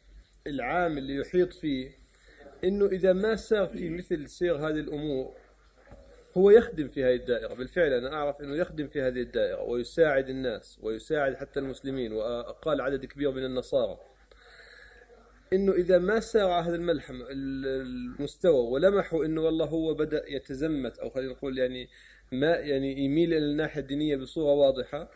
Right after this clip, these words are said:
قد يعزلوه. فلو أخذ هذا المبلغ، هو كان سؤاله إنه لو أخذ هذا المبلغ وأنفقه مثلا في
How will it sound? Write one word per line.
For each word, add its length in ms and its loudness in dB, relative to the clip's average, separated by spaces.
قد 160 -4
يعزلوه. 420 -4
فلو 180 8
أخذ 360 0
هذا 200 2
المبلغ، 380 2
هو 160 2
كان 200 0
سؤاله 400 4
إنه 120 -4
لو 100 -2
أخذ 320 -4
هذا 160 -2
المبلغ 420 -6
وأنفقه 540 -4
مثلا 480 -6
في 380 -6